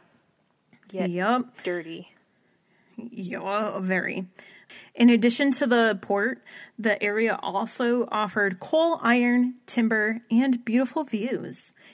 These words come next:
Speaker 2: It was incorporated in eighteen eighty-nine and has been the county seat since eighteen fifty-seven.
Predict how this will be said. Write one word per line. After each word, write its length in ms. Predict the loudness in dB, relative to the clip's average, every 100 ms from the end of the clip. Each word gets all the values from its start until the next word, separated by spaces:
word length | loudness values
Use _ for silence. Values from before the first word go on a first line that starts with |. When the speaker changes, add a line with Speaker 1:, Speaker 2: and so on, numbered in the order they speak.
| _
Speaker 2:
It 160 | -12 -8
was 140 | -6
incorporated 800 | -8 -4 -4 -2 -2 -2 -2 -2
in 260 | -4 -4 -4
eighteen 440 | -4 -2 4 4 4
eighty-nine 640 | 0 2 2 2 0 -2 -6 -12 -20 -6
and 260 | 0 2 0
has 300 | 0 -2 -2
been 280 | -2 0 2
the 320 | 2 0 -2 -6
county 460 | 0 0 0 -2
seat 420 | -4 -6 -8 -10 -14
since 340 | -8 -2 -2 -2
eighteen 360 | -8 -6 -6
fifty-seven. 840 | -6 -8 -10 -10 -10 -12 -12 -12